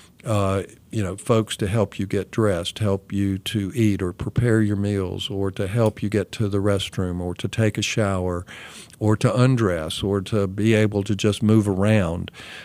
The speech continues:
Um, those kind of expenses are not covered by your insurance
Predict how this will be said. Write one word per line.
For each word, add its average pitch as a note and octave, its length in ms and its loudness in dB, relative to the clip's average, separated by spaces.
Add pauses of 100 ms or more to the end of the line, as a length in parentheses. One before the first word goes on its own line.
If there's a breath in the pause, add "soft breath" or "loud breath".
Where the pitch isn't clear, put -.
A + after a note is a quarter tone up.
(240 loud breath)
Um, F#2+ 680 0 (340)
those C3 720 4
kind B2+ 340 4
of C3 80 -2
expenses G#2 680 -4
are G#2 100 2
not G#2 380 0 (260)
covered A2 680 2 (100)
by F#2+ 220 0
your G#2+ 240 2
insurance G#2+ 600 -2